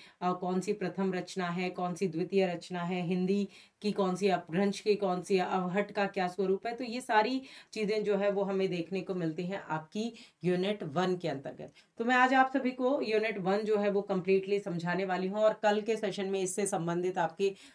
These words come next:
भाषा के प्रश्न रहेंगे, तो very importantly आपको सारी चीजें जो है इसमें ध्यान रखनी है, ठीक है।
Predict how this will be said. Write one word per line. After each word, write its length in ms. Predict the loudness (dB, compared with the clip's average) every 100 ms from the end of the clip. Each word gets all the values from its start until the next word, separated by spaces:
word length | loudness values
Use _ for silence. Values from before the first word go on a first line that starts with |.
| _
भाषा 400 | -2 0 4 4
के 280 | 4 -2 -2 -8 -20 _
प्रश्न 380 | 0 0 2 2
रहेंगे, 540 | 4 4 2 2 4 2
तो 160 | 0 -2
very 260 | 2 2
importantly 600 | 0 0 -2 -2 -4 -2
आपको 440 | -2 -2 -2 -2 -2 -10 -10
सारी 320 | 0 2 0
चीजें 380 | -2 -2 0 0
जो 120 | -2
है 140 | -2
इसमें 360 | -2 -2 -4 -4 -8 _ -8
ध्यान 380 | -2 -2 -2 -6 -8
रखनी 360 | -8 -6 -8
है, 120 | -10 -16 -16
ठीक 160 | -14 -8
है। 120 | -8